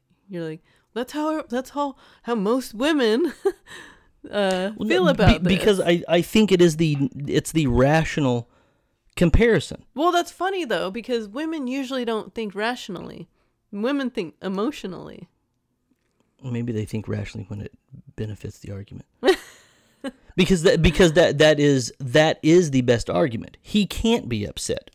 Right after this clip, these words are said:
Speaker 1: Uh-huh.
Speaker 2: Nobody should be upset about this because he has been doing this
Speaker 1: Well, they
Speaker 2: for
Speaker 1: got
Speaker 2: whatever.
Speaker 1: themselves into this. So I
Speaker 2: Yeah,
Speaker 1: don't
Speaker 2: and,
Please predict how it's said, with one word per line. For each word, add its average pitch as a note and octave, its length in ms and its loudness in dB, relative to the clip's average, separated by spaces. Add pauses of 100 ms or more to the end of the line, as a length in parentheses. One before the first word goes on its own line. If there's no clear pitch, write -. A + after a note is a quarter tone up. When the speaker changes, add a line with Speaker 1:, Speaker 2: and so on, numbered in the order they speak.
Speaker 1:
Uh-huh. F3+ 320 -6
Speaker 2:
Nobody G#3 520 4
should D3+ 160 -4
be D#3 80 2
upset G#3+ 240 2
about D#3 200 2
this C#3+ 100 -4
because C#3+ 320 -2
he G3+ 320 -4
has F3+ 100 0
been D#3+ 240 2
doing D3+ 320 2
this C3+ 300 -2 (220)
Speaker 1:
Well, B3 100 -2
they D4 220 4
Speaker 2:
for - 80 -4
Speaker 1:
got C4+ 80 6
Speaker 2:
whatever. C4 180 4
Speaker 1:
themselves A3 460 -6
into F3 280 -10
this. - 300 -20
So F#3+ 140 -6
I F#3+ 80 0
Speaker 2:
Yeah, A3 60 6
Speaker 1:
don't G3 120 4
Speaker 2:
and, G3 60 2